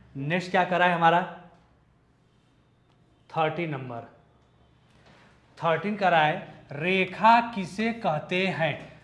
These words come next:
रेखा किसे कहते हैं? तो दो बिंदुओं के बीच की दूरी को हम कहते हैं रेखा, यानी तेरह का क is the right answer हो जाएगा। बात करेंगे क्वेश्चन नंबर फोर्टीन। फोर्टीन कह रहा है, निम्नलिखित में से कौन एक अधिक कोण है?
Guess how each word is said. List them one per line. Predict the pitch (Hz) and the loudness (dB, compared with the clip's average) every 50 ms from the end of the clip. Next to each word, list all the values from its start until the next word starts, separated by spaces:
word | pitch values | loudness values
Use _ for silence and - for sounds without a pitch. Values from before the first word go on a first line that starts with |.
| _ - 135 | _ -12 -8
रेखा | 147 170 165 165 180 196 | -4 -4 -4 0 0 -2
किसे | 196 202 170 - 202 208 | -2 -2 -6 -6 -4 -2
कहते | 208 196 196 214 | -2 -2 -2 -2
हैं? | 208 202 214 247 226 - - - - - | -2 -2 -2 -4 -6 -12 -16 -18 -16 -10
तो | - 180 | -8 -8
दो | 147 139 139 208 226 254 262 254 | -8 -6 -4 -2 -2 0 0 -2
बिंदुओं | 196 208 202 196 180 202 190 208 226 220 | 0 -2 -2 -2 -2 -2 -2 -2 -2 -2
के | 214 226 220 | -2 -4 -4
बीच | 160 180 190 208 202 | -4 -2 -4 -4 -4
की | - - 220 | -4 -6 -6
दूरी | 190 160 180 175 170 185 202 | -4 -4 -4 -4 -2 -4 -4
को | 202 208 202 | -2 0 0
हम | 175 156 175 180 180 | 2 2 0 -2 -4
कहते | 165 - 170 151 147 - | -4 -4 -4 -4 -4 -6
हैं | 165 156 156 170 185 190 - - 147 139 | -6 -6 -6 -6 -6 -8 -10 -12 -12 -12
रेखा, | 131 143 151 151 143 147 - 170 170 180 175 - - - - - - 156 | -6 -4 -2 -2 -2 -2 2 2 2 2 0 -2 -14 -16 -20 -16 -6 -2
यानी | 165 156 165 180 190 - - - - - | -2 0 0 -2 -4 -6 -8 -12 -4 0
तेरह | 196 185 185 190 196 214 220 | 2 2 4 4 4 4 2
का | 214 226 214 214 214 214 - - - - 202 | 4 2 2 2 2 0 -4 -12 -6 0 2
क | 202 214 220 180 | 4 4 4 4
is | 175 175 160 135 | 0 -2 -4 -2
the | - 185 202 240 254 - - - - - - 160 - - | -2 -2 -2 -2 -4 -6 -14 -18 -20 -18 -14 -10 -4 0
right | 185 165 175 170 | 2 2 2 2
answer | 170 165 156 151 | 0 -2 -2 -2
हो | 165 156 | -2 -2
जाएगा। | 143 143 135 123 117 120 113 - - - _ _ _ _ _ _ _ _ - | -2 -2 -4 -6 -8 -10 -12 -14 -18 -20 _ _ _ _ _ _ _ _ -8
बात | 127 165 180 208 208 - | 0 2 2 2 2 2
करेंगे | 214 208 214 214 226 | 2 2 2 2 0
क्वेश्चन | 220 220 196 180 180 - 208 208 | -4 -4 -4 -4 2 2 2 2
नंबर | 208 202 202 208 | 2 2 2 2
फोर्टीन। | 208 208 - - 190 190 190 190 190 214 208 180 139 123 - - - - - _ _ | 2 0 -4 0 2 4 4 4 2 0 0 -2 -2 -6 -12 -18 -20 -20 -20 _ _
फोर्टीन | - - 185 196 190 185 233 247 240 240 | -8 -4 -2 -2 -2 0 -2 -2 0 2
कह | 214 180 | 2 4
रहा | 165 160 151 | 4 4 4
है, | 147 156 180 - - - - - - - | 2 2 -2 -6 -12 -18 -20 -20 -12 -8
निम्नलिखित | 143 147 170 202 220 220 220 208 202 202 208 208 233 247 240 240 | -6 -2 0 0 2 2 2 2 2 0 0 0 -2 -2 -2 0
में | 202 190 185 185 175 | 0 0 2 0 0
से | 185 - 202 214 | -2 -2 -2 -4
कौन | 214 208 - 196 190 190 208 214 | -4 -4 0 2 2 2 2 0
एक | 208 185 185 196 202 202 - | 0 0 0 0 0 -2 -4
अधिक | 175 175 170 143 135 120 147 202 208 208 226 220 - - | -2 -2 -2 -2 -4 -4 -4 -4 -2 -4 -6 -8 -8 -6
कोण | 185 170 175 180 | -4 0 0 2
है? | 175 156 151 147 127 - - | 2 2 0 -2 -4 -4 -10